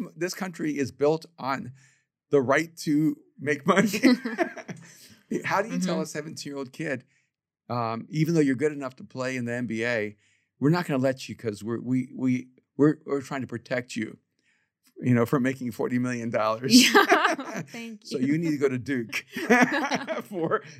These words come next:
Speaker 1: two years and, uh, or to Carolina where I went.
Speaker 2: Yeah.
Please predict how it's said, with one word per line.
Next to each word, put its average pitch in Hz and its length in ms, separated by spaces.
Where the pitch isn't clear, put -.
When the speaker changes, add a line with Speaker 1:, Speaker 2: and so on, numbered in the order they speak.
Speaker 1:
two 175 140
years 139 580
and, 127 560
uh, 123 200
or 127 140
to 127 80
Carolina 123 580
where 117 140
I 113 80
went. 110 220
Speaker 2:
Yeah. 160 120